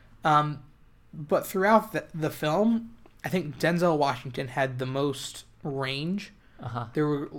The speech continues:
Speaker 1: a ton of moments where he was, like, playing happy. He was playing the smooth, um, you know,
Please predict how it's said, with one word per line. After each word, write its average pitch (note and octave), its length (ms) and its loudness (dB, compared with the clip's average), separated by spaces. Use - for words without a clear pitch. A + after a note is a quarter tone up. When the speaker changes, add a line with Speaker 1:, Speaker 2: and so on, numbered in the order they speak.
Speaker 1:
a F3 80 -2
ton G3+ 240 0
of F3 100 4
moments D3+ 420 0
where D3 100 0
he D3 180 -4
was, C#3 200 -4
like, C3 180 -4
playing C3+ 320 -6
happy. C3 380 -4
He C3+ 220 -6
was C3+ 160 -2
playing C#3+ 480 -6
the B2+ 80 -6
smooth, C#3+ 580 -4
um, C3+ 540 -6
you C#3+ 160 -2
know, B2+ 300 -2